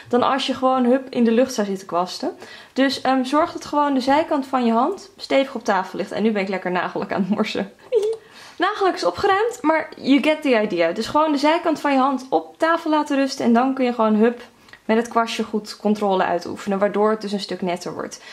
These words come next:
Ik ga nu nog even een tweede laag aanbrengen. Dat doe ik sowieso zodat de kleur egaler wordt. Verder is het ook zo dat twee laagjes nagellak over het algemeen gewoon veel beter blijven zitten dan één enkel laagje.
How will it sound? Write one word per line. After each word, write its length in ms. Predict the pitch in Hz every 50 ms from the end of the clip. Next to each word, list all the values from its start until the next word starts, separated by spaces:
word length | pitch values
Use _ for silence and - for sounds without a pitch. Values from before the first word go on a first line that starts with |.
| - - -
Ik 100 | - 285
ga 120 | 320 349
nu 100 | 349 370
nog 120 | 381 381 381
even 200 | 320 311 311 285
een 100 | 294 285
tweede 340 | - - 339 349 349 285
laag 320 | 214 202 202 208 277 - -
aanbrengen. 580 | - 320 320 302 302 311 311 320 330 370 381
Dat 140 | 349 311 233
doe 120 | 302 302 294
ik 60 | -
sowieso 420 | - 294 277 277 262 269 269 269
zodat 240 | 262 262 233 220 220
de 60 | 226
kleur 260 | 226 - 247 277 311
egaler 440 | - - 285 - 294 294 285 285 277
wordt. 240 | 262 269 320 381 - - - - - - -
Verder 340 | - - 370 381 339 311 -
is 120 | 277 262
het 120 | - - -
ook 140 | 320 320
zo 200 | - - 254 254
dat 200 | 254 262 254 - - -
twee 300 | - - 277 285 302 302
laagjes 380 | 294 277 269 269 - 233 220
nagellak 540 | 226 220 233 262 294 294 294 277 277 277 277
over 200 | - 226 220 -
het 80 | - -
algemeen 380 | - 262 254 254 240 233 240
gewoon 200 | 240 226 208 214
veel 220 | 214 247 247 269 247
beter 280 | 254 247 247 247 233
blijven 300 | 220 214 208 214 208 -
zitten 260 | - 202 202 - 208
dan 160 | 190 190 196 -
één 320 | - 202 196 196 202 -
enkel 300 | - 185 180 180 190 180
laagje. 500 | 170 165 156 - 180 - - 196 214 277